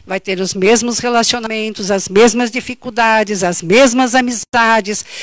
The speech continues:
o mesmo tipo de marido, o mesmo tipo de mulher, o mesmo tipo de vizinho. Você tem que mudar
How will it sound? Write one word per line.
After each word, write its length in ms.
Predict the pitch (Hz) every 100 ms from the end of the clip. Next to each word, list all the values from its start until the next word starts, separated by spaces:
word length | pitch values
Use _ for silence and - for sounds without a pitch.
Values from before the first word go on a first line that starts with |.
| -
o 120 | -
mesmo 540 | 233 262 285 262 254 247
tipo 320 | - 254 233
de 40 |
marido, 400 | 226 226 214 214
o 60 | 214
mesmo 340 | 208 220 196
tipo 300 | 233 220 -
de 120 | 202 214
mulher, 560 | 214 220 214 214 220
o 40 | 220
mesmo 360 | 220 208 196
tipo 380 | 220 - 226 226
de 140 | 196
vizinho. 640 | 214 214 185 214 220 214 - - - _
Você 240 | 202 -
tem 180 | 214 226
que 80 | 208
mudar 400 | 180 170 180 -